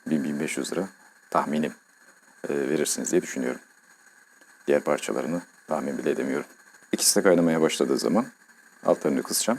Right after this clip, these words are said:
O şekilde on beş dakika haşlayacağız. Bakalım hangisi daha iyi haşlama yapmış olacak.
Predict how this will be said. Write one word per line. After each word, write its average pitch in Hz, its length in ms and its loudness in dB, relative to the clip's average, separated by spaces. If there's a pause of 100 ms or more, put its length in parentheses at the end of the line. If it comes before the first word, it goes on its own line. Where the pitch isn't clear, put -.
O 92 60 -2
şekilde - 400 0 (340)
on 104 180 6
beş - 160 -2
dakika - 320 -2 (120)
haşlayacağız. - 560 2 (580)
Bakalım - 360 2 (480)
hangisi - 360 0
daha 64 160 4
iyi 208 160 0 (200)
haşlama - 320 0
yapmış - 220 -6
olacak. - 240 -10